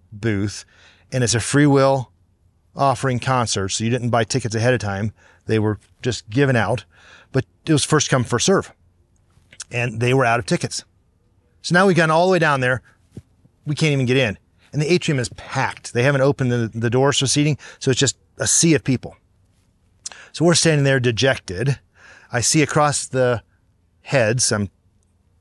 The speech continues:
tall, and so I was seeing across all these folks to this guy on the other side of the atrium who I had known. He was a, a, another, uh, a guy I'd known, um, there at, at Miami, and he made his way over to us, and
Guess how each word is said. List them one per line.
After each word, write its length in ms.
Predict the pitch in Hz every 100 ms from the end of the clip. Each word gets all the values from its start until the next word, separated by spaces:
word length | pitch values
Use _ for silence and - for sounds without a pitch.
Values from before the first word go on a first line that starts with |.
| _
tall, 460 | - 127 101 95 143
and 100 | 120
so 140 | -
I 80 | 104 95 -
was 140 | 113
seeing 320 | - 117 104 - _ _ _ _ _
across 440 | - 127 123 - -
all 200 | 127 117
these 220 | 120 -
folks 360 | 131 120 -
to 140 | - 123
this 180 | 120 -
guy 220 | 143 156
on 80 | 139
the 80 |
other 200 | 143 208
side 160 | 220 196
of 60 | 170
the 60 |
atrium 320 | 175 - 135 - - -
who 140 | - 175
I 100 | 156
had 120 | 156
known. 300 | 147 143 151
He 100 | 165
was 120 | 139
a, 500 | 139 131 123 131 131
a, 20 | 127
another, 440 | 131 131 127 110 _ 123
uh, 400 | 123 117 117 107 - - - -
a 140 | 117
guy 260 | 120 127 127
I'd 100 | 120
known, 360 | 123 120 120
um, 340 | 120 113 107 98 _ _ _ _ _ -
there 240 | 110 113
at, 320 | 110 110 101
at 160 | 110 110
Miami, 440 | 110 120 156 127
and 140 | 120 113
he 140 | 139
made 180 | 185 175
his 100 | 151
way 160 | 143 143
over 200 | 180 196
to 200 | - 104
us, 220 | 95 -
and 180 | 113